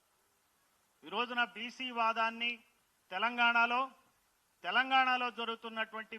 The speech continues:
బీసీ సంఘాలు, ప్రజా సంఘాలు చేస్తున్న ఉద్యమాల ఫలితంగా ఆంధ్రప్రదేశ్లో కూడా బీసీలు ఎంతో స్ఫూర్తి పొందుతున్నారు.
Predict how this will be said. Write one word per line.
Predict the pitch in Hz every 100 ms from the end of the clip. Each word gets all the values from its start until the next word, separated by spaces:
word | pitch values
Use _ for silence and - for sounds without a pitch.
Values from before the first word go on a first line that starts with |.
| -
బీసీ | 233 240 - 254 240 208
సంఘాలు, | 220 226 220 208 202
ప్రజా | 202 240 226
సంఘాలు | 214 220 220 214
చేస్తున్న | 214 - 220 190 214
ఉద్యమాల | 247 262 254 208
ఫలితంగా | 208 220 208 180 - _ _ _ _
ఆంధ్రప్రదేశ్లో | 139 190 262 262 254 247 233 226 226 226 226
కూడా | 220 214 214
బీసీలు | 220 220 220 196 - 190
ఎంతో | 220 - 262 254
స్ఫూర్తి | - 254 - 220
పొందుతున్నారు. | 220 208 202 190 151